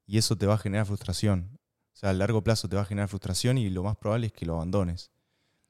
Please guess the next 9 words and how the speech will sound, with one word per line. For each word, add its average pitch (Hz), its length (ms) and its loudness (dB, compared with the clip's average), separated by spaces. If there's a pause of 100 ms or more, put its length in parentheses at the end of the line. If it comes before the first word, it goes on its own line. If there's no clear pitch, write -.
(140)
Entonces 104 360 2
hay 113 140 2
que 120 360 -2 (380)
también 107 380 2
ser 110 400 0 (680)
humilde, 101 680 4
hay 104 160 2
que 98 120 -2
ser, 107 420 -2